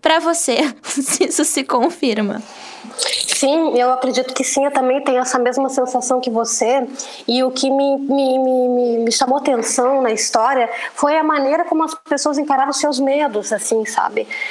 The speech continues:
Speaker 2: É, os medos em geral, mas sobretudo o medo da pandemia, né? Como o pai da, das narradoras, as meninas, a Sara e a Lib, né, que trabalha na, na facu-, na,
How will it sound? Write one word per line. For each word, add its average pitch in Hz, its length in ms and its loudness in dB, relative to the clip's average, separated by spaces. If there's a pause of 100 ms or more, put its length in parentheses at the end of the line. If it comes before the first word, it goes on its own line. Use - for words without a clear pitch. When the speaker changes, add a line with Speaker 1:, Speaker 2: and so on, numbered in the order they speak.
(180)
Speaker 2:
É, 233 520 2
os 262 180 -2
medos 330 260 0
em 349 80 2
geral, 277 380 2
mas 302 180 0
sobretudo 294 420 0
o 302 240 2
medo 330 220 0
da 320 100 0
pandemia, 285 680 -2
né? 208 260 -2 (360)
Como 302 320 2
o 269 260 0
pai 254 380 0
da, 226 320 0
das 220 280 0
narradoras, 226 640 0
as 220 220 -2
meninas, 240 480 0
a 214 80 0
Sara 233 380 0
e - 20 2
a 208 60 2
Lib, 233 400 -2
né, 220 220 0
que 240 120 -4
trabalha 220 460 2
na, 220 240 2
na 220 120 -2
facu-, 226 300 -2
na, 214 240 0